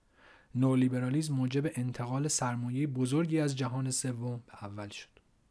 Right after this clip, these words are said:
و خب دیگه طراحی‌های دولت‌های خوب و دموکراسی و پروژه‌های گذار و رژیم چنج و اینا رو هم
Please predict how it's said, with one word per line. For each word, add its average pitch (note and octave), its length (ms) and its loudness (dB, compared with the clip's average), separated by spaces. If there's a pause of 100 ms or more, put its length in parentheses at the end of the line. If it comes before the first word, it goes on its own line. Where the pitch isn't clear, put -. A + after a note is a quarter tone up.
(400)
و C#3+ 60 6
خب C#3 180 6
دیگه C#3+ 180 4
طراحی‌های C3+ 720 4
دولت‌های C3+ 520 6
خوب D#3+ 420 2
و C3+ 220 2
دموکراسی B2 880 0
و D#3 180 6
پروژه‌های B2+ 560 -2
گذار C3 540 0
و C#3+ 140 4
رژیم B2 400 0
چنج C3 340 -2
و B2+ 40 0
اینا B2 280 -2
رو E3+ 100 0
هم D#3+ 360 -2